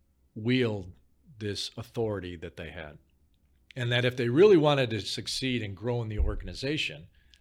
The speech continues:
they had to find a way to lift others to be better,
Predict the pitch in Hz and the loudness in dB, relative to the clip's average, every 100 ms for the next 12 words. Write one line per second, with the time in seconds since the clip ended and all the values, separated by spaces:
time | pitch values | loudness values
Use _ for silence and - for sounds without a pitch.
0 | _ - 123 127 135 123 117 120 117 113 | _ -2 0 2 2 0 -2 -4 -2 -4
1 | 101 104 101 98 - 107 110 - - 110 | -4 -4 -4 -8 -10 -8 -8 -8 -10 -10
2 | 90 82 78 - - _ _ _ - - | -10 -10 -12 -16 -20 _ _ _ -16 -12
3 | 98 90 87 78 - | -10 -10 -10 -12 -20